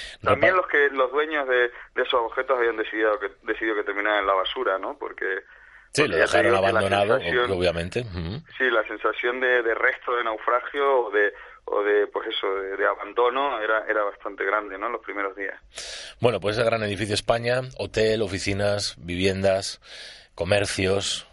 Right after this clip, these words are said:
Speaker 2: Yo me hacía fotos carne, me acuerdo, en una tienda china gigante que había debajo de fotografía.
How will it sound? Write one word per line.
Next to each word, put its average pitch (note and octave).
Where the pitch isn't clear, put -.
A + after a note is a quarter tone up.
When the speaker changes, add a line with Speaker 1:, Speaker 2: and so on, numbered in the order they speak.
Speaker 2:
Yo F#2
me G#2+
hacía G#2+
fotos -
carne, F#2
me E2+
acuerdo, F#2
en F2
una F2
tienda F2
china F#2
gigante F2+
que -
había E2+
debajo E2+
de E2+
fotografía. -